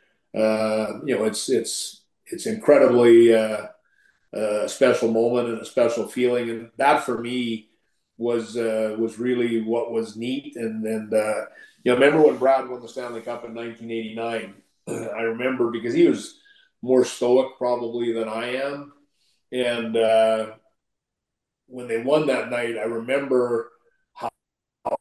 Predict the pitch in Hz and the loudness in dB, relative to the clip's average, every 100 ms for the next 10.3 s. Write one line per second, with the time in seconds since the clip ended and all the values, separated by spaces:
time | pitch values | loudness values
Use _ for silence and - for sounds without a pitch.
0 | - - 147 156 117 101 107 107 101 98 | -6 -4 0 0 -2 -8 -12 -12 -14 -14
1 | 107 - - - 113 107 113 127 117 139 | -18 -20 -20 -12 -8 -6 -4 -4 0 4
2 | - - 123 - - _ - 208 175 147 | 4 2 -4 -6 -10 _ 2 4 6 4
3 | 127 123 113 110 113 117 139 135 143 139 | 2 2 0 -2 -6 -2 0 2 0 -2
4 | 117 - 123 120 117 110 _ _ _ _ | -8 -6 -6 -6 -8 -10 _ _ _ _
5 | _ 110 117 123 135 135 151 151 113 107 | _ -8 -6 -4 -2 0 0 0 -2 -8
6 | - 110 107 110 135 135 139 120 113 113 | -8 -16 -14 -6 2 2 2 0 0 -2
7 | - 110 117 120 120 117 110 120 120 113 | -6 -10 -8 -6 -4 -2 -2 -4 -6 -8
8 | - 123 113 110 151 135 - - - _ | -8 -8 -8 0 2 4 2 -2 -12 _
9 | _ _ _ _ 127 117 117 113 117 117 | _ _ _ _ -4 -2 -2 -2 -2 0
10 | 113 113 | -2 -2